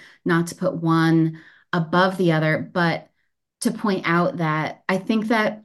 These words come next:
hospitals benefit from nurses not knowing their own power. And sometimes by working outside of the hospital,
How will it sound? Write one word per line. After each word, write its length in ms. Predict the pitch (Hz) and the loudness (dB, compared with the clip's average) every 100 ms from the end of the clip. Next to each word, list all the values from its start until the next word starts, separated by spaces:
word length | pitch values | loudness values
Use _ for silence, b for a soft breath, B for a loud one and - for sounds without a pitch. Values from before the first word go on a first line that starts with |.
| _ | _
hospitals 1000 | - 208 190 185 214 208 196 190 180 - - b b b b b b b b - | -6 0 0 -2 0 2 2 0 -2 -6 -12 b b b b b b b b 0
benefit 560 | 240 311 285 170 156 - | 4 6 6 2 0 0
from 180 | 185 | 2
nurses 360 | 180 175 175 165 | 4 2 0 0
not 180 | 170 165 | 0 2
knowing 200 | 165 156 | 2 2
their 140 | 156 | 0
own 140 | 147 147 | -2 -4
power. 640 | 120 110 60 50 170 - - | -4 -4 -4 -8 -10 -16 0
And 160 | 196 190 | 2 2
sometimes 640 | 220 214 226 226 208 180 | 4 4 2 2 0 2
by 140 | 180 | 2
working 300 | 170 160 160 | 2 0 0
outside 500 | 151 160 - 214 233 | -2 -2 -2 2 2
of 120 | 233 190 | 2 0
the 80 | |
hospital, 800 | 160 160 156 - 160 151 151 139 | -2 -2 -2 -4 -2 0 -2 -4